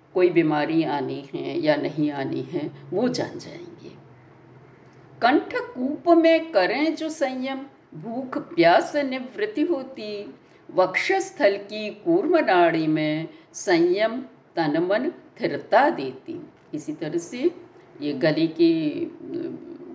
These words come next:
यहाँ गले के नीचे हम संयम करेंगे तो भूख प्यास नहीं लगेगी, जहाँ से कि खाना अंदर जाता है। और अगर सीने में हमने, अ, ध्यान दिया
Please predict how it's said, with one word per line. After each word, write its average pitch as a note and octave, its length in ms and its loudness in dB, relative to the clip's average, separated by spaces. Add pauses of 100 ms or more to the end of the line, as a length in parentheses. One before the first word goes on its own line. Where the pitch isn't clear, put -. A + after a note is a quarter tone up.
(140)
यहाँ D3+ 440 -6
गले D#3 360 -2
के E3 160 -2
नीचे D#3 300 0
हम E3 200 -4
संयम D3 440 -2
करेंगे D3+ 600 0 (360)
तो G3 100 0
भूख D#3+ 320 -4
प्यास C#3+ 320 0
नहीं C3 160 -2
लगेगी, B2+ 460 -4
जहाँ C3+ 260 -6
से - 140 -8
कि G3+ 160 -8
खाना C3 340 -2
अंदर B2+ 220 -4
जाता C3+ 400 -10
है। D#3+ 280 -10 (460)
और D#3+ 160 6
अगर D#3+ 240 -2
सीने F#3+ 420 0
में A#3+ 140 -6
हमने, A3 400 -4
अ, G#3+ 120 -8 (960)
ध्यान F3 380 0
दिया G#3 360 4